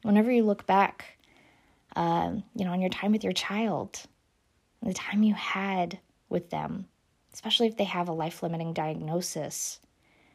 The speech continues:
or illness, those little moments are what you're gonna remember, and they are what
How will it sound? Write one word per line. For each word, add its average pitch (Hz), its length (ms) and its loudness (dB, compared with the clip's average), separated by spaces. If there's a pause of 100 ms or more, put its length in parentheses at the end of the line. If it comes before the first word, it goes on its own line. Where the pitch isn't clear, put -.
(440)
or - 100 -8
illness, - 680 -2 (760)
those 214 220 2
little 214 300 6
moments 214 880 4 (1040)
are 185 80 0
what 180 240 2
you're 185 200 2
gonna 208 220 2
remember, 160 580 -2
and 170 140 -6
they 165 100 -4
are 165 160 0
what 165 240 -6